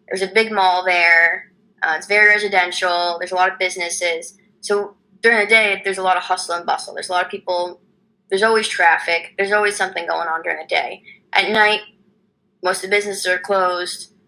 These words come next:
so we, it's mostly just residential calls at night. Um, so it's, it's different calls that you're, you're going to,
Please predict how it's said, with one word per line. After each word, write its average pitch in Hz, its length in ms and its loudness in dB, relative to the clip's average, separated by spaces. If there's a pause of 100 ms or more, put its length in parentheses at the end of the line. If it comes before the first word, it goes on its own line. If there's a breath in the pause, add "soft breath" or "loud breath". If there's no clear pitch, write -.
(140)
so 180 180 -2
we, 175 240 -8
it's 190 160 -6
mostly 196 240 -4
just 175 160 -4
residential 170 400 2
calls 170 320 0
at 151 120 -6
night. 165 320 2 (580)
Um, 170 420 2 (460)
so - 300 -4
it's, - 240 -6 (220)
it's 240 120 -6
different 254 320 0
calls 226 380 0
that 208 120 -2
you're, 180 120 -10 (120)
you're 220 120 -2
going 214 300 4
to, 214 340 0